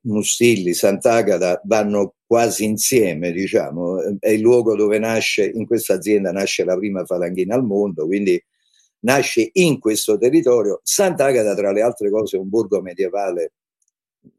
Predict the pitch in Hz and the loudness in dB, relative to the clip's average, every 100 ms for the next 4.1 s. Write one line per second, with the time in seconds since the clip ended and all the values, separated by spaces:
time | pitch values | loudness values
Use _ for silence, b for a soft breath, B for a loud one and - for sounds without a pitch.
0 | _ - - 87 - 98 110 107 95 87 | _ -10 -4 -4 -2 -2 0 0 -2 -6
1 | 80 92 95 104 98 82 - 90 - 98 | -4 -2 0 2 2 0 -6 -8 -8 -8
2 | 80 80 85 87 92 101 95 90 92 92 | -8 -8 -10 -8 -8 -8 -6 -4 -4 -4
3 | 107 - 92 95 - - 92 82 82 98 | -6 -4 -6 -4 -4 -2 0 0 0 0
4 | 117 | -2